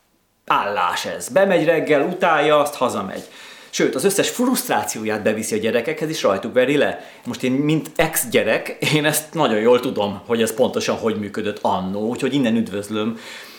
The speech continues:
az összes tanáromat, mm, a tanáraim kilencvenkilenc százalékát, hogy mindenki magára tudja venni azt az egy százalékot, hogy éppen nem róla beszélek,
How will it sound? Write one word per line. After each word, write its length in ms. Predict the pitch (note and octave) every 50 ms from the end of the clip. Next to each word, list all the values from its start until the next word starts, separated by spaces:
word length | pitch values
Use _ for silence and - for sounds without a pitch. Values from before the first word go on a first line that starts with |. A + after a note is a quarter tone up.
| -
az 140 | - A2 A2
összes 560 | D3+ C#3+ D3 - - A2 G2+ - - - - - - - - -
tanáromat, 720 | _ C#3 C3 A#2 G#2+ G2+ G2+ G#2 A2 A#2 C#3 E3+ - - - - _ _ _ _ _ _ _ _ _ _ _ _ - - -
mm, 340 | B2+ A#2+ A2+ A2 G#2+ G#2+ G#2+
a 100 | A2 A2
tanáraim 420 | A2 B2+ A#2+ A2 G#2+ G#2 G#2+ G#2+
kilencvenkilenc 680 | G2+ - A#2+ A2 G#2+ - - A2 G#2 - A2+ A2 G#2+ G#2
százalékát, 580 | - A2+ G#2+ A2 A2 A2+ A2+ A#2 A#2 C3 B2+ -
hogy 140 | B2+ B2
mindenki 400 | B2 D#3 E3+ C3+ A2+ G#2+ A2 -
magára 340 | A2+ A2+ A2 G#2+ G#2 G2 G2+
tudja 220 | - A2+ - A2+ G#2+
venni 200 | G#2 G#2+ G#2 G2+
azt 100 | G2 -
az 80 | A#2
egy 160 | C3+ - -
százalékot, 560 | - - B2 A2 A2 G#2+ A#2+ G#2+ G#2 - A#2 G#2+
hogy 120 | - G2+
éppen 280 | A#2+ A2 - - G#2+ G2+
nem 180 | G#2+ A2 G#2+
róla 240 | G2 G#2 G2+ G2 G2+
beszélek, 680 | F#2 A#2 - - - D#3 E3 G3 G#3+ G#3 - - -